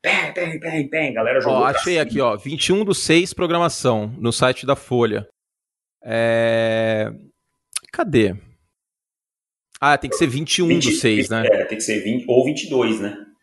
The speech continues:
Speaker 2: Vi-, é, vinte do seis, aliás,
Speaker 1: Vinte,
Speaker 2: porque é
Speaker 1: é.
Speaker 2: na madrugada, é na madrugada de um dia pro outro.
Speaker 1: Ah.
Speaker 2: Cadê aqui? Tararara. Foi às duas e cinquenta esse jogo.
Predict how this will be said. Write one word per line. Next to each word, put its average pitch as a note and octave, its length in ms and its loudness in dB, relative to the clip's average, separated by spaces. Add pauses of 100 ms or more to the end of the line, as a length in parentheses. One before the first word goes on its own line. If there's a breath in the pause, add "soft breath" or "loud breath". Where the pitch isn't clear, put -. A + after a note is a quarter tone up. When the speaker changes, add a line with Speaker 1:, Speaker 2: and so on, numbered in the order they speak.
(180)
Speaker 2:
Vi-, B2+ 200 -4
é, A#2 220 4
vinte C3+ 380 -6
do G#2+ 80 -8
seis, A2 320 -2
aliás, G#2 280 2
Speaker 1:
Vinte, C3 120 0
Speaker 2:
porque - 200 -2
é A2+ 40 2
Speaker 1:
é. - 20 2
Speaker 2:
na A2+ 100 -2
madrugada, A2+ 640 0
é G#2+ 60 -4
na A2 80 -4
madrugada A2+ 380 2
de A2 60 -6
um A#2 60 -4
dia A#2 140 0
pro - 180 -2
outro. - 400 -2
Speaker 1:
Ah. - 160 -6
Speaker 2:
Cadê G#2 220 -2
aqui? - 340 -8
Tararara. C2 920 0 (760)
Foi C#3 160 2
às A#2+ 160 0
duas F#3+ 180 0
e F#3+ 80 -4
cinquenta C#3 500 2
esse A2+ 140 -4
jogo. F#2 340 -2